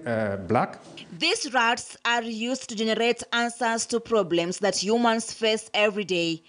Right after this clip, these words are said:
Speaker 2: and it is the task of the researchers to document these.
Speaker 1: The rats are mainly used, um, well, th-, they are mainly used for, um,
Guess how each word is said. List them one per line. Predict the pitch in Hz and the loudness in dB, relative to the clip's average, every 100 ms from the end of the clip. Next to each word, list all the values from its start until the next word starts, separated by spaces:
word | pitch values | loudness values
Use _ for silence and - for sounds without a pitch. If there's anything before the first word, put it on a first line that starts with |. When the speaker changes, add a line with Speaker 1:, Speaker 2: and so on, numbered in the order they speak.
| - | -4
Speaker 2:
and | 269 254 - | -2 -2 -4
it | - | -8
is | 285 | -8
the | 226 277 | 0 -2
task | 554 330 220 185 - - | 0 0 0 -2 -8 -2
of | 226 196 | 0 2
the | 208 | 2
researchers | 226 226 254 208 - 190 180 - - _ - | 0 2 0 0 2 0 0 -4 -20 _ -2
to | 240 | 4
document | 220 226 226 220 220 214 185 | 4 4 2 2 2 0 -2
these. | 180 170 170 - _ _ _ _ _ - | 0 0 -2 -12 _ _ _ _ _ -10
Speaker 1:
The | 127 104 135 | -2 2 6
rats | 185 - - - - - _ 135 | 6 4 -2 -14 -20 -20 _ 0
are | 135 | 4
mainly | 147 185 180 170 | 6 6 6 4
used, | 151 170 - - - - _ _ _ _ _ _ - | 4 2 2 -6 -18 -20 _ _ _ _ _ _ -2
um, | 123 120 117 120 117 117 - 139 | 2 2 2 2 0 -4 -6 0
well, | 147 147 151 131 | 2 2 -2 -6
th-, | 135 131 | -4 0
they | 151 | 4
are | |
mainly | 165 196 196 | 6 6 4
used | 190 170 165 - | 4 2 -2 -6
for, | - 139 127 117 | 0 4 6 6
um, | 120 117 113 104 | 4 2 -2 -6